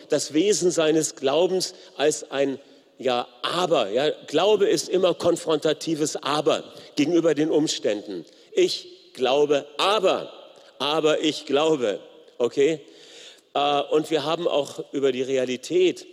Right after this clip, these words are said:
von Glauben gesprochen. Glaube ist Substanz, ist, äh, Wirklichkeit, Grundlage, ist so etwas wie die Besitzurkunde,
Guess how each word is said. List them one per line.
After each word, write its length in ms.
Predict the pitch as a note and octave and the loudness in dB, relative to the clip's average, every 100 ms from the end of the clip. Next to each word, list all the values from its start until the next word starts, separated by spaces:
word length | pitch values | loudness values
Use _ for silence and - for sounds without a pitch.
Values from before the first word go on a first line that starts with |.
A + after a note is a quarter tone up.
| - - | -20 -8
von 220 | C3+ B2 | -6 -6
Glauben 460 | A#2+ A#2+ D#3+ E3+ | -6 -2 -2 -2
gesprochen. 440 | D#3 D3 - A2+ A#2+ | -4 -6 -8 -10 -6
Glaube 320 | C3 D#3 D3+ | -2 0 0
ist 180 | C#3 - | -6 -2
Substanz, 800 | D3 - - - E3 A#2 - - - - _ - | -4 -4 -10 -6 -4 -6 -10 -18 -20 -20 _ -8
ist, 300 | B2 - C#3+ | -6 -6 -6
äh, 260 | B2 G#2 | -6 -2
Wirklichkeit, 640 | E3 - D#3+ - D3 A#2+ | -4 -4 -8 -8 -6 -4
Grundlage, 720 | - E3 G#3+ D3+ D3 C3+ B2+ - - | 0 0 0 -4 -4 -2 -2 -2 -4
ist 180 | F#3 - | -2 2
so 120 | G3 | 2
etwas 320 | F#3+ E3 D#3+ | 4 2 0
wie 80 | E3+ | -2
die 100 | E3+ | -2
Besitzurkunde, 1300 | D#3 E3 F3+ A#3 - - F#3+ F#3+ - F#3+ F3+ F#3 D#3+ | 0 0 2 -2 -2 -2 2 2 0 0 2 2 0